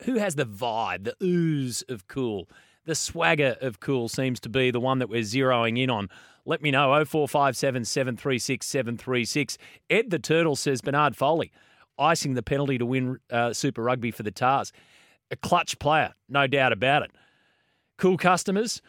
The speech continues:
Broadway Joe Namath, Dennis Lilly, and Wilt Chamberlain are the shout-outs from the Reptile.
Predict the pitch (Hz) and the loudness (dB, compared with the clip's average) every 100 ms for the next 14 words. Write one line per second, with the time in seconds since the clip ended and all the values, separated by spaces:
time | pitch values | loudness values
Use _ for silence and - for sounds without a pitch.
0 | _ _ _ 120 170 196 180 170 151 156 | _ _ _ 0 2 4 2 2 4 2
1 | 143 139 143 175 _ _ _ _ 113 160 | 4 2 2 0 _ _ _ _ -2 2
2 | 185 170 151 151 147 170 _ _ 127 120 | 2 0 0 0 0 -4 _ _ -6 0
3 | 147 160 - 143 151 139 87 - _ 110 | 0 0 -2 -2 0 -2 -6 -10 _ -8
4 | 113 - 131 127 123 117 - - 123 117 | -6 -2 0 2 2 0 -6 -2 0 0
5 | 113 - 101 110 135 - 135 98 80 | -4 -8 -8 -2 -2 -2 -2 -2 -4